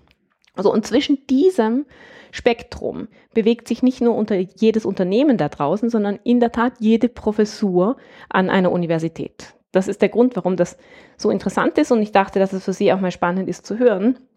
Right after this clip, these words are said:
ähm, wie vielfältig etwas ist, was von außen so ein bisschen einheitlich aussieht. Ja, denn es ist die T U Chemnitz,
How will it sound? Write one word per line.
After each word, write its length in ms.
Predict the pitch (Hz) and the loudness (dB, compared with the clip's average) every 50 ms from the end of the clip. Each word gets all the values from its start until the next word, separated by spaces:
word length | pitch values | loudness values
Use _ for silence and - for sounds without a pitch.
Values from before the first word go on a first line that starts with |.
| _ _ _ _ _ _ _ _ _ _ - - | _ _ _ _ _ _ _ _ _ _ -2 0
ähm, 300 | 202 208 196 202 196 - | 2 4 4 2 0 -2
wie 140 | - 180 202 | -2 -2 -2
vielfältig 920 | - - 240 285 302 - - 185 160 165 160 - 196 202 214 - - - - | 0 2 2 2 2 2 2 0 2 2 2 2 0 0 -2 -4 -12 -8 -4
etwas 340 | - 190 190 - 190 185 185 | -4 -4 -2 0 -2 -2 0
ist, 240 | - 214 233 - - | 0 -2 -2 0 -2
was 120 | 190 - | -4 -2
von 120 | - 214 - | -2 -4 -2
außen 460 | - - - 190 190 - 202 190 190 _ _ _ - - - - _ | 0 0 0 0 2 0 -2 -2 -4 _ _ _ -20 -20 -20 -20 _
so 120 | - - 196 | -4 -2 0
ein 40 | |
bisschen 320 | 170 214 208 - - 202 - | 2 0 0 0 -2 -2 0
einheitlich 580 | - 175 190 208 208 180 175 - 165 160 - | 2 2 2 2 2 2 0 0 -2 -2 0
aussieht. 560 | 180 170 170 165 - - - - - - - - - - - - | 2 2 2 0 -2 -8 -10 -10 -10 -12 -18 -18 -18 -20 -18 -12
Ja, 180 | - 151 160 185 | -8 -6 -4 -2
denn 160 | 208 202 180 | 0 0 0
es 120 | 180 180 - | 0 0 0
ist 320 | 175 175 - _ _ - | -2 -2 -4 _ _ -2
die 140 | 202 196 190 | 0 0 0
T 220 | - - 202 175 | 0 2 2 2
U 80 | 165 165 | 2 0
Chemnitz, 640 | 165 - 170 151 151 175 190 208 240 247 - - - | -2 -6 -6 -4 -4 -2 0 2 2 0 -2 -6 -20